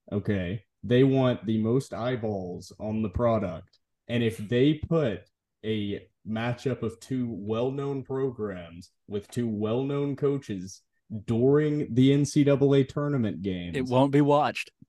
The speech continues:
Speaker 1: that would be stupid. And whoever made that decision would actually be fired from their job because they will actually lose viewership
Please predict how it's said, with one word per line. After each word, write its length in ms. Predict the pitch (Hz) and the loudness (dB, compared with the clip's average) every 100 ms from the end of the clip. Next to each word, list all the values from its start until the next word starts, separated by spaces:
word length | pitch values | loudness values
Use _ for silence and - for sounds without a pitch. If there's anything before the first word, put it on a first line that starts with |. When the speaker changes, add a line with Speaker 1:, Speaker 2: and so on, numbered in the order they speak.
| _ | _
Speaker 1:
that 520 | 120 113 107 131 147 - | -4 -2 6 8 8 8
would 200 | 139 123 | 6 6
be 500 | 120 113 104 98 104 _ _ | 6 8 6 2 -4 _ _
stupid. 800 | - - - - 135 107 - - - _ | -14 -10 -10 2 4 4 0 -14 -20 _
And 160 | 117 117 | 0 6
whoever 320 | 123 135 139 | 8 8 6
made 320 | 135 127 110 | 4 4 0
that 400 | 135 143 165 - | -2 -2 -4 -4
decision 560 | 117 117 95 90 90 95 - | -4 -4 -6 -6 -8 -8 -8
would 180 | - 127 | 2 4
actually 560 | 117 131 127 - 113 104 | 6 6 4 0 0 2
be 160 | 101 | 0
fired 420 | 101 110 98 92 92 | -2 -2 -2 -4 -6
from 200 | 104 98 | -4 -2
their 120 | 95 | -2
job 380 | 101 104 104 98 | 0 0 2 2
because 320 | 107 120 101 | 0 2 2
they 120 | 120 | 2
will 180 | 117 113 | 4 2
actually 520 | - 113 - - 117 110 | 2 -2 -2 -4 -2 0
lose 380 | 107 110 101 | 2 2 0
viewership 640 | - 104 107 101 - 95 85 | -4 -2 0 0 -4 -6 -6